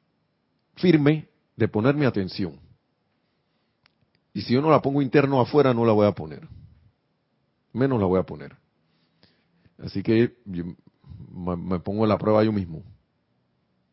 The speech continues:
Yo mismo me la pongo. Y no estoy diciendo que, que me acuerdo todos los días, sino que yo mismo me la pongo para acordarme. ¿Por qué? Y le digo a, a la mente, "Ey", o, o me invoca la presencia, "Magna presencia yo soy, yo me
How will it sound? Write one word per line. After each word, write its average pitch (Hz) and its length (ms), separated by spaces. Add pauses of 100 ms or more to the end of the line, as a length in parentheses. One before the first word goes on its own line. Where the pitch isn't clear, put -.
(120)
Yo 107 140
mismo 135 140
me 117 100
la 90 100
pongo. 85 320 (1160)
Y 104 100
no 98 80
estoy 123 160
diciendo 139 280
que, 98 300
que 98 80
me 90 80
acuerdo 113 240
todos 120 160
los 101 140
días, 80 260
sino 90 240
que 120 160
yo 98 120
mismo 120 140
me 127 100
la 95 100
pongo 117 180
para 95 160
acordarme. 80 540 (340)
¿Por 82 180
qué? 85 220 (840)
Y 98 100
le 95 120
digo 135 240
a, - 280
a 101 40
la 95 200
mente, 113 540
"Ey", 98 280 (600)
o, 113 320
o 98 340
me 98 140 (140)
invoca 139 360
la 120 80
presencia, 110 340
"Magna 123 280
presencia 120 340
yo 120 120
soy, 131 220
yo 120 180
me 113 180